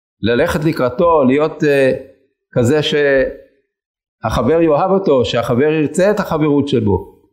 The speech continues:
שלו. "כאשר יסמוך כל אחד משני החברים", על זה הציווי, תהיה כוונת כל אחד מהם להשלים רצון חברו,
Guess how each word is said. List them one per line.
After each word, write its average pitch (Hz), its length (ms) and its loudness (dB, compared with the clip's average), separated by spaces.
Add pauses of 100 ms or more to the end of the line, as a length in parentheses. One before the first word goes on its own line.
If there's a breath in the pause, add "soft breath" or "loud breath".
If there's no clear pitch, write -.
(140)
שלו. 120 440 -2 (1400)
"כאשר 104 240 -2
יסמוך 156 400 0
כל 147 180 2
אחד 165 220 -2
משני 147 240 2
החברים", 151 420 2
על 127 100 0
זה 139 120 2
הציווי, 107 460 0 (760)
תהיה 175 200 0
כוונת 175 400 0
כל 175 200 0
אחד 170 280 -2
מהם 156 200 2
להשלים 151 480 0
רצון 160 360 0
חברו, 117 680 0